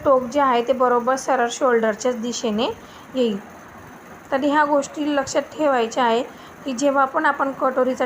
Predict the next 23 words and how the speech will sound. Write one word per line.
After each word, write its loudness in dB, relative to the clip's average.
टक्स -4
हा 2
तयार 2
करतो, -2
जो 2
आपला 2
तीन -2
नंबरचा 0
जो 2
टक्स -4
आहे 0
म्हणजे 0
मधला 2
मिडलवाला 2
टक्स, -4
तर 4
तो 6
बरोबर 4
हा 0
आपला 2
असा -4
सरळच 2
आपल्या -2